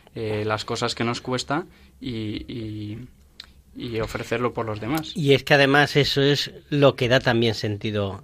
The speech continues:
Speaker 2: al, al ayuno. Nosotros ayunamos porque nos sobran además muchísimas cosas y, eh, lo que es el ayuno que yo quiero, como dicen los profetas, es,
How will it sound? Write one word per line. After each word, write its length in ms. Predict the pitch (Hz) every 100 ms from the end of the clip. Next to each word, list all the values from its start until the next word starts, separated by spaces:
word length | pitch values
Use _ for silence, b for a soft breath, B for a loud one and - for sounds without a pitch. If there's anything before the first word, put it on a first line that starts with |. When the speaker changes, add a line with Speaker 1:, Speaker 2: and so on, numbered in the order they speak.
| -
Speaker 2:
al, 420 | 107 98 95 92 -
al 200 | 117 104
ayuno. 420 | 101 110 90 90
Nosotros 580 | 107 98 110 104 107 - -
ayunamos 800 | 127 131 127 135 139 139 143 143
porque 280 | - 101 101
nos 320 | 104 92 -
sobran 400 | 120 127 120 120
además 300 | 117 123 131
muchísimas 560 | 107 104 113 113 113 107
cosas 500 | 139 127 131 139 - B B B B -
y, 460 | 156 127 127 139 135 b b b -
eh, 260 | 147 120 113
lo 180 | 127 127
que 300 | 123 113 - _ _ -
es 420 | 127 131 - - -
el 160 | 120
ayuno 340 | 107 117 160 139
que 120 | 143
yo 160 | 135
quiero, 420 | 117 131 127 135 127
como 500 | 92 92 95 101 95
dicen 520 | - 110 110 107 107 110
los 120 | 131
profetas, 640 | - 104 135 123 147 117
es, 320 | 139 160 -